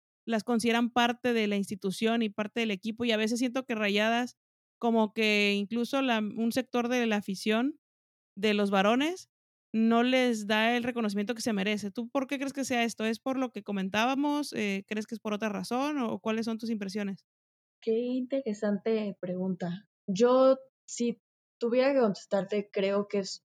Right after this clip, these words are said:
Speaker 2: un tema de la institución. Y voy a poner otro equipo como ejemplo. El América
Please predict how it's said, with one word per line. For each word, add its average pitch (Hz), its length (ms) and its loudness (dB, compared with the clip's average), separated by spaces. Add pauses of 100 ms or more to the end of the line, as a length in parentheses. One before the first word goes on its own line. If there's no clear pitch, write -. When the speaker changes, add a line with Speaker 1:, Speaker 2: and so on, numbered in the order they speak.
(320)
Speaker 2:
un 208 240 0
tema 202 380 0
de 180 640 -4 (440)
la 190 200 0
institución. 180 920 -4 (960)
Y 202 200 4
voy 226 160 8
a 226 140 4
poner 190 340 0
otro 202 240 -2
equipo - 320 -8
como 202 200 -8
ejemplo. 185 520 -6 (760)
El 208 160 4
América 233 720 4